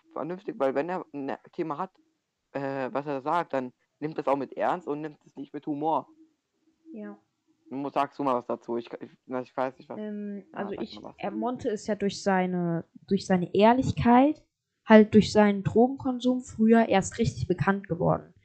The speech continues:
Speaker 2: weil er offen über dieses Thema geredet hat, weil ihn das nicht gestört hat.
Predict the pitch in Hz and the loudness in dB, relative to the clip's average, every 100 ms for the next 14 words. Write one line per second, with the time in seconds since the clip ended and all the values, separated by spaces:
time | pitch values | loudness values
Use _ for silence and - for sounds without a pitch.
0 | _ _ - 202 208 - 254 294 302 262 | _ _ 4 6 6 4 0 0 -8 -4
1 | 233 220 202 196 233 220 202 190 175 220 | -4 -4 -6 -2 0 0 -2 -6 0 2
2 | 262 277 - 269 - _ _ 220 226 226 | 2 -4 -8 -8 -10 _ _ 6 6 6
3 | 220 226 202 214 170 175 165 - - - | 2 2 2 4 6 8 8 6 -2 -4